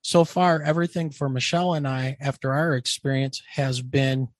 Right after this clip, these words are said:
pretty positive. It hasn't been, other than that, that moment of sheer terror and trying to get out of the proximity of this craft, whatever it was, and then just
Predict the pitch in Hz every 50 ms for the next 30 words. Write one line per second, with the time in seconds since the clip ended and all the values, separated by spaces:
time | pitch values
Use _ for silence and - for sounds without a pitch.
0 | _ _ _ _ _ - - 233 220 208 185 - - - 190 190 190 170 139 127
1 | 123 117 113 117 139 143 143 147 170 165 165 165 160 147 139 - 156 156 156 151
2 | 147 139 - _ _ _ _ _ _ _ _ - - - - 156 175 190 185 170
3 | 165 160 156 151 151 147 147 139 131 - _ _ 151 151 139 131 135 147 139 135
4 | 135 139 151 160 151 139 131 - - 143 139 131 127 127 123 120 117 - - -
5 | - - - - - 170 160 151 143 - - - 160 156 160 160 143 127 123 127
6 | - - - 139 131 127 127 123 120 123 131 127 131 - _ - - 131 135 139
7 | 139 135 123 120 123 123 127 127 127 123 120 117 107 - _ _ _ _ _ _
8 | _ _ - 160 143 131 - - - - 165 165 165 151 139 135 131 131 127 120
9 | 117 123 127 127 123 120 - - - - - - - - 143 143 151 135 127 -
10 | - - 135 127 131 131 135 139 139 139 135 123 120 120 135 135 135 147 151 135
11 | 123 123 123 127 - - - - _ _ 143 139 135 131 131 131 127 131 127 -
12 | - - -